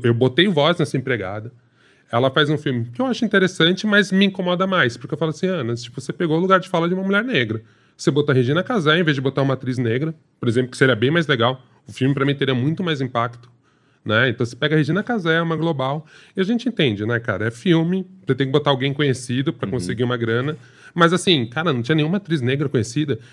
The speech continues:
Speaker 1: então assim, você escreve o roteiro, você se bota no lugar dela, eu acho muito pior pensando nessa perspectiva de lugar de fala, e nessa perspectiva mais abrangente, assim, não tem problema uma pessoa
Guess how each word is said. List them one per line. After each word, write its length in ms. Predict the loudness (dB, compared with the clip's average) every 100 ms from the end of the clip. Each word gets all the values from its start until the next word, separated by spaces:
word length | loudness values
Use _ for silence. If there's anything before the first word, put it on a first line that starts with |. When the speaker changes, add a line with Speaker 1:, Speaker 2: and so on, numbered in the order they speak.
| -4
Speaker 1:
então 180 | 2 2
assim, 240 | 2 0
você 180 | -2 -4
escreve 340 | -4 2 2 4
o 40 |
roteiro, 500 | 2 2 0 0 -2 -6 -20 _
você 220 | 2 4
se 120 | 4 4
bota 320 | 2 2 2
no 80 | 2
lugar 260 | 4 4 4
dela, 320 | 6 4 2 2
eu 140 | 2
acho 200 | 4 4
muito 440 | 4 6 4 2
pior 440 | 0 2 4 2 2
pensando 520 | 2 2 4 2 2
nessa 240 | 0 0
perspectiva 600 | -4 -6 -8 -8 -4 -4
de 520 | -4 -2 0 2 0 -4 -12 -20 -2
lugar 240 | 2 4 4
de 120 | 2
fala, 280 | 0 2 4
e 60 |
nessa 240 | 4 2 -2
perspectiva 500 | -6 -8 -2 0 2
mais 140 | 2
abrangente, 640 | 0 0 -2 -2 -2 -4
assim, 160 | -10 -10
não 160 | -8 -6
tem 220 | -4 -4
problema 400 | -2 -2 -2 -2
uma 140 | -4
pessoa 480 | -2 -4 0 0 0